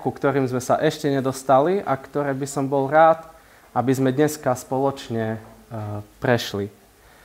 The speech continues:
A sú to teda verše, čo ma stlačí toto? Ó. Sú to teda verše z Efeským šesť osemnásť až dvadsať. „V každom čase,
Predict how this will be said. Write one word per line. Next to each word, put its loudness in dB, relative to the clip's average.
A -16
sú -4
to 4
teda 4
verše, 2
čo -6
ma -6
stlačí -12
toto? -2
Ó. 2
Sú -2
to 2
teda 6
verše 4
z -6
Efeským 0
šesť 0
osemnásť 2
až 2
dvadsať. 4
„V -20
každom 10
čase, 8